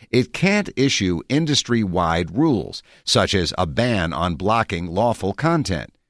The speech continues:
In many cases, she says, the agency might be unable to use antitrust law against broadband providers that give preferential treatment to their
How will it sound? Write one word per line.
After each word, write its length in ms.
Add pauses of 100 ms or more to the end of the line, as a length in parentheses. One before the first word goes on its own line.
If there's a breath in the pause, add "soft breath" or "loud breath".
(220)
In 140
many 240
cases, 440
she 200
says, 420 (280 loud breath)
the 180
agency 600
might 280
be 180
unable 580
to 120
use 540
antitrust 720
law 360
against 600
broadband 600
providers 580
that 200
give 240
preferential 680
treatment 500
to 100
their 240